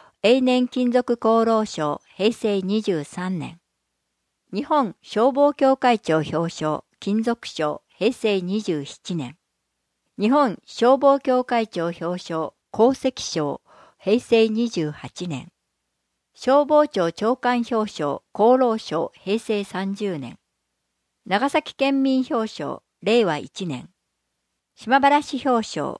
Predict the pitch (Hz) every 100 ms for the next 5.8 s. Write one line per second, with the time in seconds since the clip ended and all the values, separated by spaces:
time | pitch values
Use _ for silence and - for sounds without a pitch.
0 | _ 147 208 196 139 139 170 143 160 _
1 | _ _ _ _ _ _ _ _ 175 247
2 | 269 294 - 277 294 - 170 147 156 156
3 | - 156 147 - _ 170 220 214 208 226
4 | 226 160 127 - 135 170 - - _ _
5 | _ _ _ _ _ _ _